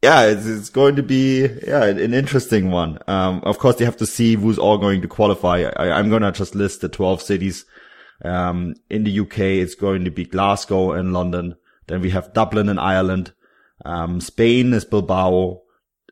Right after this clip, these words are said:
The Low Countries are Amsterdam, Germany, Munich, Copenhagen in Denmark, Rome in Italy, Budapest in Hungary, Bucharest in Romania,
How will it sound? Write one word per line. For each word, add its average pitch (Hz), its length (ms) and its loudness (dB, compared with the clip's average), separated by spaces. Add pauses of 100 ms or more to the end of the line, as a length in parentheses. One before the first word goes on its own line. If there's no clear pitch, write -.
(140)
The 98 260 2
Low 113 220 4
Countries 110 480 0
are - 120 -2
Amsterdam, 104 580 -2 (1000)
Germany, 110 460 4
Munich, 92 500 0 (640)
Copenhagen 110 580 2
in 98 100 0
Denmark, 87 520 -2 (120)
Rome 117 300 4
in 104 100 2
Italy, 90 420 -2 (640)
Budapest 139 640 2 (200)
in 104 140 2
Hungary, 113 440 2
Bucharest 113 580 2
in 98 140 0
Romania, 92 580 0